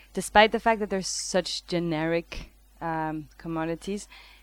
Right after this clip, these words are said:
they also become infused with, um,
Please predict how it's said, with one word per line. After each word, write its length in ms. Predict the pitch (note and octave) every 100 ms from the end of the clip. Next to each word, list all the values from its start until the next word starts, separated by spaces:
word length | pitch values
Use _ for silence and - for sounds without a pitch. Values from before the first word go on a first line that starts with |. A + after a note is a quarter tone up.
| -
they 540 | D#3+ F3 F3 F3 E3+ -
also 380 | F#3 F3 - F#3+
become 720 | G3 - - F3+ E3+ E3 E3
infused 640 | E3 D#3+ - F3 F3 E3+
with, 300 | E3+ E3+ E3
um, 460 | E3 D#3+ D#3 D#3